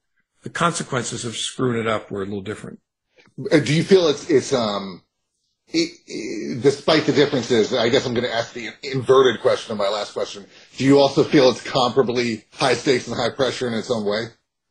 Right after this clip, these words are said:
Speaker 2: uh, the publishing world?
Speaker 1: Yeah.
Speaker 2: Yeah.
Speaker 1: Sure. Because you're gonna, right, for the reasons that we've touched on, you're gonna do something that you're gonna show to the world. And, and so there's a, I think that's part of the reason, I mean,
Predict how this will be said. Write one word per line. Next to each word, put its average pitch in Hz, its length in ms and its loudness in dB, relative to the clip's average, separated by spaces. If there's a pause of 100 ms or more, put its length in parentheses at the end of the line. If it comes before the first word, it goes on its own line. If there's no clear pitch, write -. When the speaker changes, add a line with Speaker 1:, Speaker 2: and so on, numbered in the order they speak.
(140)
Speaker 2:
uh, 127 80 4
the 117 100 2
publishing 123 360 2
world? 123 200 2
Speaker 1:
Yeah. 127 300 0
Speaker 2:
Yeah. 92 220 -6 (560)
Speaker 1:
Sure. - 420 -2 (680)
Because 160 200 0
you're 170 100 0
gonna, 156 280 0
right, 143 280 -2 (200)
for - 140 -12
the 123 80 -4
reasons 117 360 -6
that 104 80 -8
we've 107 320 -8
touched 147 320 -6
on, 110 160 -10
you're 120 160 -6
gonna 127 280 -4
do 127 280 -8
something 120 760 -6 (800)
that 120 120 -6
you're 120 140 -2
gonna 120 380 -4
show 123 460 -2
to 123 160 -6
the 113 100 -6
world. 110 540 -6 (340)
And, 107 480 -8 (380)
and 110 140 -8
so 117 260 -2
there's 113 340 -2
a, 107 200 -4
I 147 40 -2
think 139 140 2
that's - 160 -6
part 131 200 -2
of 127 60 -2
the 117 80 -4
reason, 110 580 -8 (280)
I - 40 -14
mean, 107 240 -12